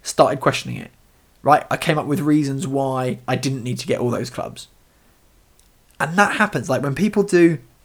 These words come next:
consultations, they do quotes and things like that, and then they walk away without asking for the sale. There is so much that can happen before that next point of contact that the,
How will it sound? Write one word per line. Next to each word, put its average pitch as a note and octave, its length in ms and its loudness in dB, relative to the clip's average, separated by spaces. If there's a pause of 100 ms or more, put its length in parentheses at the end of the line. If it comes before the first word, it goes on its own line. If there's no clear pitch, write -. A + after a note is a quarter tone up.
(580)
consultations, D3 600 0
they B2 100 -2
do C3 180 2
quotes B2+ 420 2
and B2 120 -6
things B2+ 220 -4
like A#2+ 200 -2
that, D3 260 -4 (360)
and C#3 100 -4
then D#3+ 80 -2
they E3 100 2
walk D#3+ 280 2
away C#3+ 500 2 (320)
without D#3 320 2
asking D3+ 360 -2
for C#3+ 120 -6
the C3+ 100 -2
sale. D#3+ 460 -2 (800)
There F3 180 -4
is F3+ 80 -4
so G#3 400 0
much G#3+ 240 -4
that F#3 120 0
can F#3+ 120 -4
happen G3 280 -6
before C#3 260 -2
that - 140 -2
next - 220 -6
point F#3 200 -4
of D3 80 -4
contact C3 500 -4
that B2+ 140 -8
the, C3 140 -4